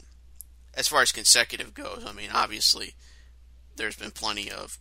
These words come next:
kickers and punters that have played much longer than, uh, Favre. And as, as far as, like, starting games as a quarterback, probably Tom Brady's got, could have a high, higher number than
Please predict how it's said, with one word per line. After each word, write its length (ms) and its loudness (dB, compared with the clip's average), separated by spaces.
kickers 360 -6
and 100 -16
punters 500 -6
that 60 -6
have 160 -8
played 300 -6
much 380 -6
longer 420 -8
than, 320 -12
uh, 300 -12
Favre. 560 -4
And 480 -6
as, 220 -14
as 120 -4
far 240 0
as, 120 -2
like, 160 -6
starting 520 4
games 500 -6
as 160 -8
a 60 -12
quarterback, 560 -8
probably 240 -4
Tom 300 -6
Brady's 400 -8
got, 240 -8
could 160 -8
have 160 0
a 60 -10
high, 440 0
higher 340 -2
number 440 -8
than 240 -14